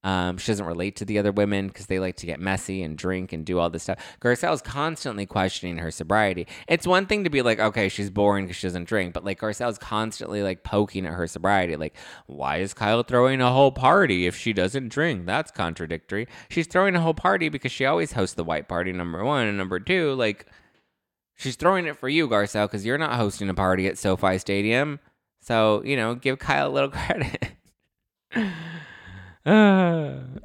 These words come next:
right. Um, should we do some recaps? I wanna talk about the Wendy Williams documentary. I wanna talk about The Traitors, and I wanna talk about Love is Blind. Love is Blind. Um, I did watch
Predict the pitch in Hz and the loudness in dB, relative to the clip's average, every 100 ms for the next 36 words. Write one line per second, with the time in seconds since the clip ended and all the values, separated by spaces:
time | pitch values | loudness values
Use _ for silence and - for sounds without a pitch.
0 | - 127 107 71 - _ _ _ _ _ | 0 4 4 4 -2 _ _ _ _ _
1 | _ _ _ _ _ - - 113 113 107 | _ _ _ _ _ -20 -4 0 2 2
2 | 107 107 104 - - 120 123 123 117 110 | 2 0 -6 -8 -8 -8 -4 -4 -2 -2
3 | 117 135 110 98 98 98 - - - 104 | -2 -6 -6 -4 -6 -6 -10 -10 -4 -2
4 | 113 113 113 107 110 110 104 110 107 101 | -2 -2 -4 -2 -2 -2 -4 -4 -2 -2
5 | 95 92 98 90 92 90 90 87 78 95 | -2 -2 0 -2 -2 -6 -4 -4 -4 -6
6 | 95 101 92 87 - - - 113 113 110 | -6 -8 -6 -8 -8 -10 -2 0 2 2
7 | 104 - 92 92 92 92 87 92 - 82 | 2 -2 -6 -4 -6 -6 -4 -4 -6 -6
8 | 82 85 80 _ 78 73 80 80 62 55 | -8 -8 -14 _ -20 -14 -8 -8 -10 -18
9 | - - - - _ - 139 151 160 131 | -20 -20 -20 -20 _ -20 -20 -14 -14 -12
10 | 135 147 127 _ 123 123 131 127 127 _ | -12 -12 -14 _ -20 -16 -16 -18 -20 _
11 | - _ _ 113 117 117 117 120 120 127 | -20 _ _ -2 -2 0 -6 -4 -4 0
12 | 117 104 - | 0 0 -6